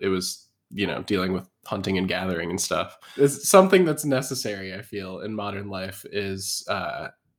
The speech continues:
each year sort of reassessing our lives and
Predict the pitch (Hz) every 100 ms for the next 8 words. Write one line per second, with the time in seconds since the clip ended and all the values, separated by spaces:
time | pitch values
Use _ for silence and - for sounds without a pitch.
0 | - 113 104 - 104 101 98 120 101 101
1 | 104 107 104 - 90 95 104 90 95 95
2 | 95 95 95 - 87